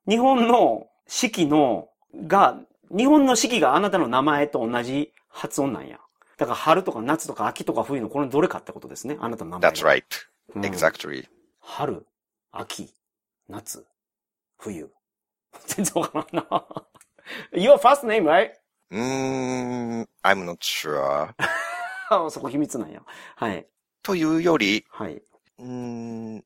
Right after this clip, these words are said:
Speaker 2: I'm not sure which part is my first name and which part is my last name.
Speaker 1: はい。そうなんや。
Speaker 2: Even for me, i-, it's
Speaker 1: <laughs>
Speaker 2: complicated.
Speaker 1: はい、はい、はい、はい。
Speaker 2: about my name.
Speaker 1: <laughs> すごいな、それは。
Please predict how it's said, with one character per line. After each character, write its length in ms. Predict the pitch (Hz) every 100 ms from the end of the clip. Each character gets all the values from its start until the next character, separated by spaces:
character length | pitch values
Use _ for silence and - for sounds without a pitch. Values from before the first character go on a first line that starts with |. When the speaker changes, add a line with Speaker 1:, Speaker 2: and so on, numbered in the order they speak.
| _
Speaker 2:
I'm 200 | 170 180
not 160 | 151 180
sure 340 | - - 131 104
which 340 | 104 117 -
part 320 | - 110 104 -
is 200 | 90 87
my 140 | 85
first 360 | - 85 - 87
name 340 | 85 67 71 - _ _ _ -
and 180 | 85 85
which 200 | 98 -
part 380 | - 87 - - -
is 180 | 78 -
my 180 | 82 71
last 320 | 73 82 -
name. 280 | 71 62 104 _ -
Speaker 1:
は 160 | 107
い。 120 | 90 _ _ _ _ _ -
そ 180 | -
う 100 | 190
な 100 | 104
ん 40 | 82
や。 60 | -
Speaker 2:
Even 220 | 131 107
for 220 | - 104 90
me, 280 | 82 67 - _ - - - 762 - - 95
i-, 80 | -
it's 840 | 104 - - - - - - 165 311
Speaker 1:
<laughs> 160 | - -
Speaker 2:
complicated. 720 | 110 127 - - 62 - -
Speaker 1:
は 240 | - 143 151
い、 40 |
は 120 | 139 123
い、 20 |
は 60 |
い、 100 | 107
は 160 | 98 90
い。 60 | -
Speaker 2:
about 260 | - 73 -
my 180 | 73 67
name. 200 | 60 55 - -
Speaker 1:
<laughs> 200 | - -
す 180 | - 131
ご 140 | 135 139
い 40 |
な、 100 | 98
そ 100 | -
れ 60 | 82
は。 140 | 67